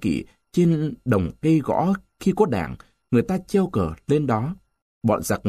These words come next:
phải đem súng bắn kỹ cây cờ, rồi bắt những người tù leo lên đưa cờ xuống vì chúng sợ có gài mìn. Khi chú bé mười tuổi mới trả hết nợ chôn cha, chú chỉ mơ ước trả nợ xong được làm thợ nuôi mẹ. Công việc đầu tiên của đời công nhân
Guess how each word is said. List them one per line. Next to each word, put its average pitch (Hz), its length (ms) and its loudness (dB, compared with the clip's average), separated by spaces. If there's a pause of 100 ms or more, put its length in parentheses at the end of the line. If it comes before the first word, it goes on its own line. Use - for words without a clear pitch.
(180)
phải 85 100 -2
đem 135 160 0
súng 131 260 0 (240)
bắn 143 240 2
kỹ 123 280 0
cây 170 120 4
cờ, 90 260 0 (260)
rồi 113 360 4
bắt 247 140 0
những 196 160 2
người 107 260 0 (200)
tù 95 280 0 (180)
leo 156 160 0
lên 156 220 0
đưa 170 200 4
cờ 92 240 0
xuống 113 320 0 (220)
vì 117 100 2
chúng 170 180 4
sợ - 260 0 (160)
có 143 280 0
gài 90 240 -2
mìn. 85 200 -2 (1000)
Khi 135 260 4
chú 147 120 0
bé 127 120 2
mười 160 260 2
tuổi 82 260 -2 (200)
mới 170 160 4
trả - 180 0
hết 220 180 0
nợ 113 320 2
chôn 127 260 2
cha, 113 280 -2 (340)
chú - 160 4
chỉ 95 280 2
mơ 143 120 2
ước 220 180 2 (220)
trả 107 120 2
nợ 95 160 0
xong 165 280 0 (240)
được 123 160 4
làm 113 140 2
thợ - 220 -2
nuôi 170 200 2
mẹ. 107 300 -2 (340)
Công 208 120 4
việc 131 140 0
đầu 110 220 4
tiên 175 220 2
của 98 260 2
đời 95 180 -2
công 151 240 0
nhân 139 220 0